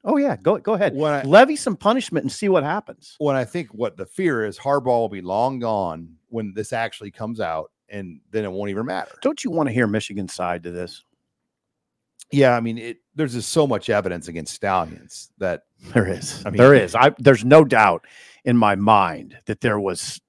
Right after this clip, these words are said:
Speaker 1: a level of cheating that's
Speaker 2: Well,
Speaker 1: unacceptable.
Speaker 2: and, and evidently he, I mean, he was just kind of a super fan.
Speaker 1: Okay, but there's, I say that, and I'm, I'm being hypocritical. There's no doubt in my mind. 'Cause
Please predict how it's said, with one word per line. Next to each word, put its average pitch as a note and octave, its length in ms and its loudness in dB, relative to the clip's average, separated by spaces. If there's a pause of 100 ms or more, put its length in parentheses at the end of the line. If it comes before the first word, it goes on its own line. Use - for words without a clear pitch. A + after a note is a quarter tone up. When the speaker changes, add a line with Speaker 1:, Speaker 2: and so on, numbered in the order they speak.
(100)
Speaker 1:
a A#2 60 0
level G2+ 420 -2
of E2+ 120 -12
cheating F#2+ 380 -8
that's D#2+ 180 -14
Speaker 2:
Well, F#2 80 -4
Speaker 1:
unacceptable. A2 300 -2
Speaker 2:
and, C#3+ 100 -6
and C#3+ 220 -14
evidently E3+ 580 -2
he, C#3 240 -6
I A2+ 100 -16
mean, A#2+ 100 -8
he F3+ 100 -2
was D4 120 -2
just D#3+ 160 -8
kind D#3 200 -4
of C#3+ 60 -6
a G2 60 -6
super D#3+ 400 -6
fan. F#2+ 320 -12
Speaker 1:
Okay, A3 360 6
but C#3+ 220 -4
there's, D3 320 -2
I F3+ 100 0
say A#3 380 -2
that, A#2+ 180 0
and - 60 -12
I'm, A2+ 200 -6
I'm A#2 120 -8
being G3+ 200 -2
hypocritical. C3+ 640 -4
There's G2+ 260 -4
no E3+ 240 4
doubt D#3 360 2
in C3 100 0
my A2+ 160 0
mind. G#2+ 400 -4
'Cause - 200 -16